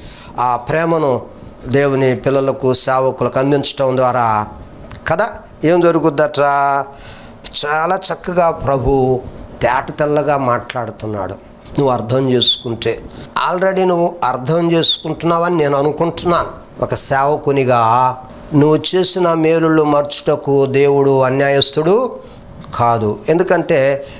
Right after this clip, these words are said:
నీలో వాక్యం ఉంచినటువంటి నీలో దేవుని ప్రేమ నిలకడగా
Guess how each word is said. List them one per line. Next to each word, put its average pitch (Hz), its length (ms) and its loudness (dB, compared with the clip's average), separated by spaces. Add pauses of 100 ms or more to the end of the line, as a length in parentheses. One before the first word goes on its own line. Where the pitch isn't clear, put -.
(160)
నీలో 147 680 4
వాక్యం 165 440 0
ఉంచినటువంటి 151 720 0
నీలో 135 560 4 (260)
దేవుని 185 480 4
ప్రేమ 147 380 2
నిలకడగా 151 880 0